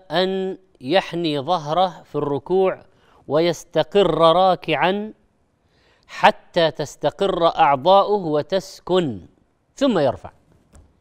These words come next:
طيب، كم؟ يعني يسكن كم؟ قال بعضهم: "ولو مدة قليلة من الزمن"، لكن يسكن، لأن بعض الناس ينزل يطلع، ينزل يطلع، م-، ما سكن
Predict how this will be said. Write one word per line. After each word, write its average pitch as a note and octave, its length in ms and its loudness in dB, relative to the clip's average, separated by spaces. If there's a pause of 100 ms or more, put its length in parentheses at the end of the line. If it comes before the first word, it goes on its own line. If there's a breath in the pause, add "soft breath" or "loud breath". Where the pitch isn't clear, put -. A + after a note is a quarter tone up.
(1700)
طيب، F3 280 4 (220)
كم؟ F#3+ 420 4 (240)
يعني B2 340 -2 (160)
يسكن D#3 500 -2
كم؟ A#2+ 460 -2 (800)
قال A3+ 280 6
بعضهم: A3 580 -2 (840)
"ولو A3+ 360 2
مدة G3 300 0
قليلة G3+ 400 2
من F3 160 2
الزمن"، D#3 400 2
لكن C#3+ 280 -2
يسكن، F3 280 -2
لأن C3 180 -6
بعض F#3 180 4
الناس F3+ 480 -4 (300)
ينزل F#3 400 -2
يطلع، D3 340 -6 (120)
ينزل F3 340 -2
يطلع، F3 220 -8
م-، B2+ 200 -10
ما F#3+ 380 -4
سكن D#3+ 440 -8